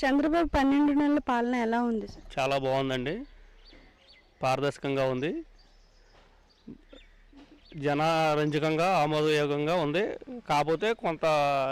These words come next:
Speaker 2: పథకాలు అని, ఫ్రీ పథకాలకు అలవాటు చేశాడు కాబట్టి గతంలో అదొకటి లోటు, లోటు కనపడుతుంది తప్ప పరిపాలనగా చాలా వెల్.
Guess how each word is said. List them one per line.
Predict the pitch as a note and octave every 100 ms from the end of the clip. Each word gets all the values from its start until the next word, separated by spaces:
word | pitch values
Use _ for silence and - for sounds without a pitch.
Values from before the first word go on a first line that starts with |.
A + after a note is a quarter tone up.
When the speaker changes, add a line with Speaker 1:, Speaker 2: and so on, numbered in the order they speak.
| C3+ C3 -
Speaker 2:
పథకాలు | C#3 D3+ D#3+ D#3
అని, | D#3+ D3+ D#3 D#3+ E3
ఫ్రీ | D#3 D#3
పథకాలకు | D#3 D#3 D#3 D3+
అలవాటు | D3+ D#3 D#3
చేశాడు | D3+ D3
కాబట్టి | D3+ D3+ C#3+
గతంలో | C#3+ C#3 D3+ F3+ B3+ C4 D3+ C#3 - - - - - - C3+
అదొకటి | C#3+ D#3+ D3+
లోటు, | D3 C#3+ D#3
లోటు | D#3 D3+ D3+ D#3+
కనపడుతుంది | D#3+ D3+ D3+ - D3 D3
తప్ప | - C4 A3 C#3+ C3 - D#3+
పరిపాలనగా | E3+ F#3 F#3 F#3 F3 F#3 A#3 -
చాలా | D#3+ D#3+
వెల్. | C#3+ B2+